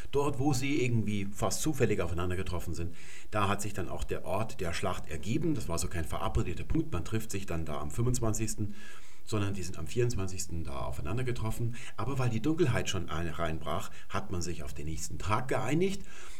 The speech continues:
und hat dann den Abend noch zur freien Verfügung gehabt. Man also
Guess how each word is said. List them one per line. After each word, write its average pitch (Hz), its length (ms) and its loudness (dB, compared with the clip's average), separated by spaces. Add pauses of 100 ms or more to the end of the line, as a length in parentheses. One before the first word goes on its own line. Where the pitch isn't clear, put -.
und 147 160 2
hat 131 180 2
dann 127 120 2
den 104 160 0
Abend 95 340 0
noch 98 180 0
zur 107 200 2
freien 82 320 0
Verfügung 127 400 4
gehabt. 65 340 0 (180)
Man 95 120 -2
also 92 260 0